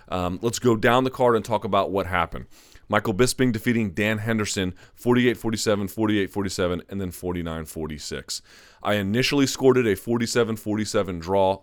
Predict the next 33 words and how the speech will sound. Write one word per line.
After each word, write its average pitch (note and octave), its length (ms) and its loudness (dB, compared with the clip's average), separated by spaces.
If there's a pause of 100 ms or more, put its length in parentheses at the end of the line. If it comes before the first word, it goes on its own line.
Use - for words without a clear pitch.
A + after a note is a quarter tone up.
I F2+ 100 -4
will F#2 120 -2
explain A2 380 -4
in G#2 60 -4
the G2 100 -4
next A#2+ 300 -2
segment F#2+ 380 -2 (260)
how G#2 180 0
I F2+ 100 2
rescored G#2 540 -2
it. - 120 -4 (100)
We're G2+ 140 -6
gonna G2 140 -2
take A#2+ 200 -4
a A#2+ 40 0
look C3 180 -2
at A#2 80 -6
some A#2+ 120 -2
of G#2+ 80 -2
those G2 140 -2
moments A2 400 0
to F#2 80 -12
figure G#2 260 0
out G2+ 200 2 (280)
what C3 220 4
are B2+ 80 4
maybe A#2+ 300 2
some A#2+ 200 -4
of A#2 60 2
the A2 60 -2
more G#2 200 -2
justifiable G#2 720 0
scorecards. F#2 760 0